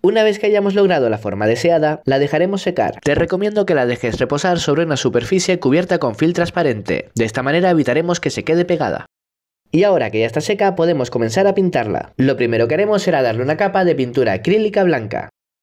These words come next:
Aplicaremos la pintura primero por la parte de abajo y una vez haya secado, lo haremos por la parte de arriba.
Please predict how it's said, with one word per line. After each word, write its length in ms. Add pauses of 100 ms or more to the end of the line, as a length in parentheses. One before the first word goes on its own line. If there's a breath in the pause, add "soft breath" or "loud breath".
Aplicaremos 560
la 80
pintura 380
primero 340
por 160
la 140
parte 240
de 60
abajo 520
y 140
una 120
vez 200
haya 140
secado, 580
lo 100
haremos 320
por 160
la 120
parte 320
de 60
arriba. 440